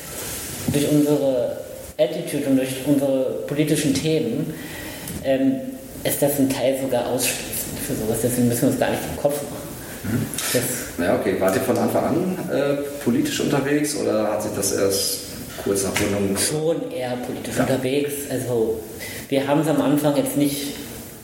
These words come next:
Speaker 1: so weniger fokussiert gemacht. Das sind halt die Gefühle von Jonas,
Speaker 2: Mhm.
Speaker 1: was er über Sachen gerade denkt. Das ist halt immer noch so bei uns. Aber wir haben uns jetzt nicht explizit als politische Band am Anfang so richtig verstanden.
Speaker 2: Mhm.
Speaker 1: Aber das ist auch ganz normal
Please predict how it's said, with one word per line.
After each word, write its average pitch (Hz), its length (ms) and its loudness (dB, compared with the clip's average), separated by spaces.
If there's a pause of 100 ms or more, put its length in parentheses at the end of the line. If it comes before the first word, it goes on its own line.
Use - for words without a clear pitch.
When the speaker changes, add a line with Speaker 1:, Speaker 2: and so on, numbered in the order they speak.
(480)
Speaker 1:
so 131 480 0 (720)
weniger 139 340 4
fokussiert - 500 -2
gemacht. 254 180 2 (760)
Das - 100 -10 (400)
sind 160 220 0
halt 143 140 4 (280)
die 131 140 2
Gefühle 156 380 2
von 117 200 -2
Jonas, 185 280 2 (400)
Speaker 2:
Mhm. 113 260 0 (180)
Speaker 1:
was 135 160 2
er 131 120 2
über 127 200 2
Sachen 127 320 -2
gerade 120 280 2
denkt. 190 300 0 (500)
Das 135 140 4
ist 135 60 0
halt 123 220 2
immer 165 160 2
noch 202 140 0
so 202 120 -2
bei 180 160 2
uns. 202 220 -2 (640)
Aber 139 100 0
wir 156 140 2
haben 156 120 2
uns 165 140 2
jetzt 147 220 0
nicht - 260 2
explizit 143 640 2
als 131 260 2
politische 135 440 0
Band 135 320 2
am 127 100 0
Anfang 131 280 4
so - 80 2
richtig 139 200 0
verstanden. 208 640 0
Speaker 2:
Mhm. - 320 -6
Speaker 1:
Aber 135 100 4
das 135 100 -2
ist 143 40 0
auch 143 100 0
ganz 135 200 0
normal 117 220 2